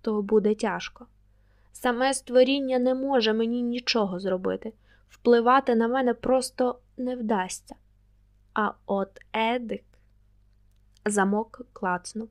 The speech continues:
Саша справився. Я віддав йому свою тростину. Там від неї ніякої користі, лише зайвий шум. Одягнув рукавички.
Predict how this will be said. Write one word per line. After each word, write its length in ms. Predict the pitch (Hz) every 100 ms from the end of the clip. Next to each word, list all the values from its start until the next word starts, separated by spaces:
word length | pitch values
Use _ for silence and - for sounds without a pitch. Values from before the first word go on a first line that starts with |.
| _ _ _ _ _ _
Саша 460 | - 240 214 -
справився. 720 | 226 - 226 190 190 190 - 240 _ _ _ _ _ _ _ _ _
Я 180 | 247 247
віддав 360 | 220 180 247 247
йому 360 | 202 202 220
свою 420 | 226 214 202 196 202
тростину. 680 | - 208 - - 190 208 214 _ _ _ _ _ _ _ _ _
Там 280 | - 262 247
від 200 | 240 220
неї 300 | 233 240 240
ніякої 560 | 233 240 254 262 208 208
користі, 640 | - 208 196 208 - -
лише 480 | 226 226 - - 226
зайвий 480 | 226 220 214 220 220
шум. 440 | - - 214 196 - _ _ _ _ _ _ _ _ _ _ -
Одягнув 500 | 214 214 214 220 226
рукавички. 680 | 240 247 226 196 - -